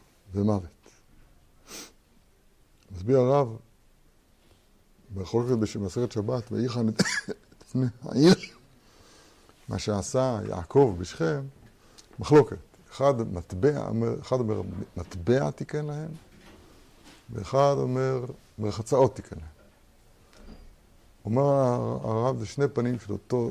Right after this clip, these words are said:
אותו דבר. למה? מטבע פירוש דבר תאוות ממון. ותאוות ממון יש בו צד של עבודה זרה. דיברנו הרבה פעמים, "היקום אשר ברגליהם", התחושה שהאדם קיים לעצמו,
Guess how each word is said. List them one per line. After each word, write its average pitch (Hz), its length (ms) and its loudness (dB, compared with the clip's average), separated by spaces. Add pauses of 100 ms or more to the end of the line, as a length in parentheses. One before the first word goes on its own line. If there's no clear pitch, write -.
אותו 120 220 -4
דבר. 92 200 -4 (440)
למה? 110 220 0 (760)
מטבע 135 400 4
פירוש 139 260 0
דבר 135 260 2
תאוות 117 480 0
ממון. 101 300 -4 (2500)
ותאוות 107 400 2
ממון 131 280 2
יש 113 100 -2
בו 113 240 0 (720)
צד 143 360 4
של 113 200 -2
עבודה 101 320 -2
זרה. 90 220 -8 (580)
דיברנו 110 260 -2
הרבה 98 180 -4
פעמים, 107 380 -8
"היקום 98 400 -6
אשר 110 160 -4
ברגליהם", 95 600 -6 (880)
התחושה 113 460 0
שהאדם 104 380 0
קיים 110 440 0
לעצמו, 113 600 -4